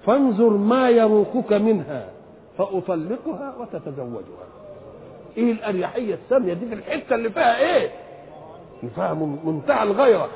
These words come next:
يعني أنت إذا كنت ذا نعمة تحب أن تعدي أثر نعمتك على غيرك. يعني عندك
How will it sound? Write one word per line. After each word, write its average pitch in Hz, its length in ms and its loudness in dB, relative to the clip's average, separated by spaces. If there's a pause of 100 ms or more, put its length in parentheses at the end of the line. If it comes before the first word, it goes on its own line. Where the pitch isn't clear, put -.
(160)
يعني 180 300 -2
أنت 233 240 -4
إذا 208 340 -2
كنت 208 580 -6 (120)
ذا 170 160 -2
نعمة 320 380 0 (640)
تحب 226 540 -2 (120)
أن 214 220 0
تعدي 196 540 0
أثر 208 420 -2
نعمتك 180 540 -4
على 156 280 0
غيرك. 139 340 -4 (1040)
يعني 214 400 4
عندك 214 420 0